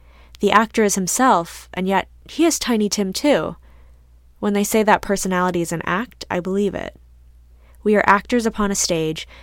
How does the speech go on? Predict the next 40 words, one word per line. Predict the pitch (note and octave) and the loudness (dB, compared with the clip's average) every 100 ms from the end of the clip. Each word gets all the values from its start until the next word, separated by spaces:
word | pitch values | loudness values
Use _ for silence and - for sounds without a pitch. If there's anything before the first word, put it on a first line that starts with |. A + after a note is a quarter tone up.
| - - | -20 -6
making | G3+ G#3+ C4 | -2 0 0
ourselves | C4 A#3+ G#3+ G3+ | 0 0 0 0
into | F#3+ F#3+ - F3+ | -2 -6 -4 -4
anything | F3+ F#3 G#3 G#3 | -4 -2 -2 -2
we | G3 | -2
pretend | F#3 - F3+ E3+ | -4 -4 -4 -4
to | D#3+ | -6
be. | D#2+ A2+ - - - - - - - - - - - - | -8 -10 -14 -20 -20 -20 -20 -20 -20 -20 -20 -20 -20 -8
The | A3+ | -6
troupe | - E4+ - | 2 0 2
seems | A#3+ A3 - | -2 -2 0
to | G#3 | -2
agree. | F3 E3+ D3+ - - - - - - - | 0 -2 -4 -8 -16 -20 -20 -20 -20 -6
At | - C#4+ | -4 -2
the | |
play's | - C#4+ C#4+ | 2 2 4
end, | G3+ G3 A3 A#3 | 2 0 -2 -2
they | G#3 | 0
invite | G3+ F#3+ G3+ - | 0 0 -2 -2
the | |
small | - - A3+ | -4 0 0
audience | - G3+ G3+ G3 G3+ | 2 2 0 -2 -4
to | - | -6
the | F3+ | -6
center | - F#3 G3 | -4 -4 -4
of | A3+ | -2
the | B3 | -2
room, | F3+ E3 D3+ D#3+ - | -2 -4 -6 -10 -6
the | F#3+ | -4
stage | - G3 F#3+ | -2 -2 -2
floor. | - A#3 E3 E3+ - - - - - - | -2 0 0 -4 -12 -20 -20 -20 -16 -6
We | G#3 | -2
sing | - A3+ | 0 0
a | |
final | A3 A3 A3 B3 | 0 -2 0 0
song | - G#3 G3 | 0 -2 -2
together, | F#3+ E3 D#3 D#3 D#3 E3+ | -6 -6 -6 -6 -8 -6
Auld | F3+ F3+ | -4 -2
Lang | G3 F#3+ | -2 -4
Syne, | F#3 E3 D#3 D#3+ | -4 -4 -4 -8